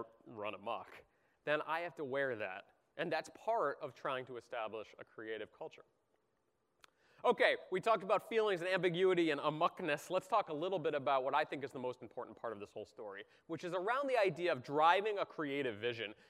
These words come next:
And, uh, typically when I talk about creative vision, the answer or the response is, "But I'm not Steve Jobs.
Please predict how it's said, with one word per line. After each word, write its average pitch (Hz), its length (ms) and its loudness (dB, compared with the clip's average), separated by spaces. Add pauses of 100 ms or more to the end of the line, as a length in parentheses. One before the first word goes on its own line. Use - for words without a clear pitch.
And, 196 220 2 (220)
uh, 180 220 4 (180)
typically 247 420 0
when 208 140 2
I 185 80 4
talk 208 180 4
about 185 220 2
creative 175 320 0
vision, 156 300 2
the 143 120 -4
answer 175 360 0
or 139 180 4
the 131 80 0
response 165 480 -2
is, 135 100 0
"But 139 180 0
I'm 165 220 -2
not 151 260 -2
Steve 127 320 -8
Jobs. 120 380 2